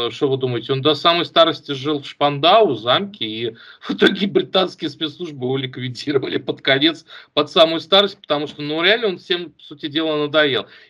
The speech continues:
И вот эта вот волна, она еще дала еще вот, э, движение вот этих вот новонацистских группировок, потому что, вот вспоминая, да, замечательный альбом Pink Floyd "Стена", где вот показано вот всплеск неонацизма, он же пришел исключительно с британских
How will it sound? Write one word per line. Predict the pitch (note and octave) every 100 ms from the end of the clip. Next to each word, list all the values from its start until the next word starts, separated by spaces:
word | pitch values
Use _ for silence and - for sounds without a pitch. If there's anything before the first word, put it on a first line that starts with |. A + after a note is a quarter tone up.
| -
И | D#3
вот | F#3+
эта | G#3 G3
вот | F#3+
волна, | F3+ F#3+ A#3 B3
она | F#3
еще | E3 F3+
дала | D3+ E3 F3+
еще | E3+ F3+ D#3
вот, | C3+ C3+
э, | C3 B2+ _ _
движение | C3 F3 F#3 D3+ A#2+
вот | A2+
этих | C3+ C3 C3+
вот | B2+
новонацистских | C#3+ C#3+ D3 D3 D3 C3+ - C3
группировок, | D3+ D#3 A3+ D4 C4+
потому | - C3+ C3
что, | B2+
вот | A#2+
вспоминая, | - C#3 D3 C#3+ A#2
да, | A2+ D3 F3 - - - - -
замечательный | B2 D#3+ - F3 B2+ - C3
альбом | C3+ C3+ B2+ A2+
Pink | C3+ C3
Floyd | C#3+ C3 B2
"Стена", | - D#3+ E3+ B3 D3
где | C#3 C3
вот | B2+
показано | C3 C3 E3+ D3+ D3
вот | B2+ B2+
всплеск | - - - E3+ C#3 -
неонацизма, | C3 C3 C#3+ E3 C#4 A3 D#3+
он | C#3
же | C3+
пришел | - D3 D3 - G3+ F3+
исключительно | - C3+ D#3+ D3 C3+
с | B2+ - -
британских | D3 D#3 C3 G2+ -